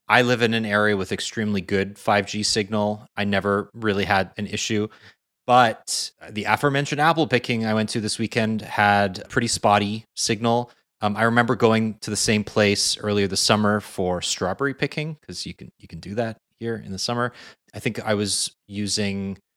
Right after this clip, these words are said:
uh, was it a OnePlus ten Pro or a Samsung Galaxy S twenty-two Ultra, one of the Qualcomm powered one. And I stayed on five G there basically the whole time as well.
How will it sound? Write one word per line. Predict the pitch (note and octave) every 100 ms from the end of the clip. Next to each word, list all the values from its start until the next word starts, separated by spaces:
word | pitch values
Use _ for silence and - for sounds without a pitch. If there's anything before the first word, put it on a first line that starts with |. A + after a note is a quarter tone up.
| _ _ A2
uh, | G2+
was | G#2 G#2
it | G#2 - _ -
a | G2+ G2 F#2+
OnePlus | F#2+ A#2+ A#2+ C3 A#2 -
ten | - A2+ G#2+
Pro | - - E3 E3 D#3 D#3 D3
or | A2 A2 G#2+ G#2+ G#2 G2+
a |
Samsung | - - A2 A2 - G#2+ G2
Galaxy | G#2 G#2 G2+ A2
S | G2+
twenty-two | - G#2 - -
Ultra, | B2+ B2+ C3 A#2+
one | A2 C3
of | A2+
the | A2+ G#2+ -
Qualcomm | C3 A#2 - G#2 F#2+ -
powered | - F#2 F#2
one. | F#2 F#2
And | G2+
I |
stayed | - C#3
on | A#2
five | G#2 A2+ G2+
G | G2+ G2+ F#2 _ _ -
there | G#2 B2+ A#2
basically | G2+ G#2+ - - G2+
the | F#2+
whole | G2+ F#2+
time | - F#2+ F#2 F2 F2+
as | F#2+
well. | A#2 D3+ C#3+ C3